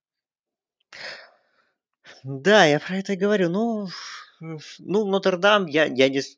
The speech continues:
я не спорю, что Нотр-Дам может навязать бой Клемсону, безусловно, может. Но,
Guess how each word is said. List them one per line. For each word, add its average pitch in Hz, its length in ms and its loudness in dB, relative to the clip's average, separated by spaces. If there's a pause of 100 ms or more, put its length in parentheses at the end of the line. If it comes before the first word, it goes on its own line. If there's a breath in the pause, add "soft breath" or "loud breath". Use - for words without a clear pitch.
я 120 120 0
не 117 80 -6
спорю, 147 280 2
что 123 140 -4
Нотр-Дам 127 400 2
может 123 440 -4
навязать 113 640 -4
бой 120 180 -2
Клемсону, 139 720 -6
безусловно, 113 600 -4
может. 110 360 -6 (280)
Но, 156 640 0